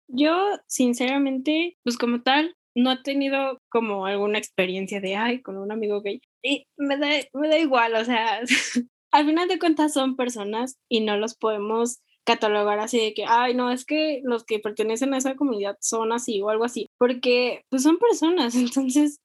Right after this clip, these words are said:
no sé, cada persona igual tiene su personalidad, y con lo que decías de que puede haber algunas personas intensas, sí,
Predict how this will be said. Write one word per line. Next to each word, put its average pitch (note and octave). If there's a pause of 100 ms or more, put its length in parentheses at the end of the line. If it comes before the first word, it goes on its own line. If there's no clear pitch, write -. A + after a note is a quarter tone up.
(160)
no B3+
sé, C4
cada C#4
persona A#3+
igual B3
tiene B3+
su A#3
personalidad, A3 (240)
y C4
con B3+
lo B3+
que B3+
decías C#4
de E4+
que B3
puede A3+
haber A#3+ (120)
algunas A#3
personas G#3+
intensas, A3+ (380)
sí, A#3+